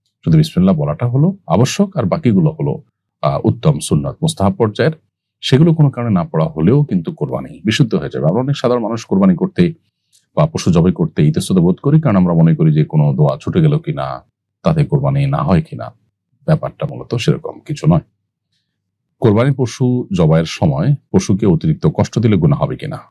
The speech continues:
পশুকে অতিরিক্ত কষ্ট দিলে অবশ্যই গুনাহ হবে। আহ, নবী করিম সাল্লাল্লাহু আলাইহি ওয়াসাল্লাম বলেছেন সহিহ মুসলিম বর্ণিত হাদিসে, "ইন্নাল্লাহা কাতাবাল ইহসানা আলা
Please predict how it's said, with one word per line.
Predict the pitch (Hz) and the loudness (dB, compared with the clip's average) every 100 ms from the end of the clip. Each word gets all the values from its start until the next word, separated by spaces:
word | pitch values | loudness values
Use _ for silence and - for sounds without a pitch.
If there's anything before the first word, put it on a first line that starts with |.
| _ | _
পশুকে | - 110 - | -2 0 0
অতিরিক্ত | 117 - - - - | 0 -2 -4 -2 0
কষ্ট | 82 - | 0 -2
দিলে | - 71 | 0 0
অবশ্যই | 73 82 82 - 113 117 - 85 | 0 0 0 0 0 0 -4 2
গুনাহ | 78 80 | 2 2
হবে। | 123 190 _ _ - - _ - | 0 -2 _ _ -20 -20 _ -4
আহ, | 71 69 67 67 65 98 | -2 -2 -4 -6 -2 0
নবী | 80 | 2
করিম | - | 2
সাল্লাল্লাহু | - 78 71 | 2 0 2
আলাইহি | |
ওয়াসাল্লাম | 71 - 71 67 | -2 -4 -2 0
বলেছেন | 87 90 | 0 0
সহিহ | 85 78 | 0 0
মুসলিম | 73 - 78 | 0 2 2
বর্ণিত | 76 73 | 2 0
হাদিসে, | 80 85 - | -2 -4 0
"ইন্নাল্লাহা | 95 80 78 80 | 2 4 2 -2
কাতাবাল | 80 80 69 69 | -8 -4 -4 -4
ইহসানা | - 87 76 | -6 -4 -4
আলা | 67 67 | -4 -6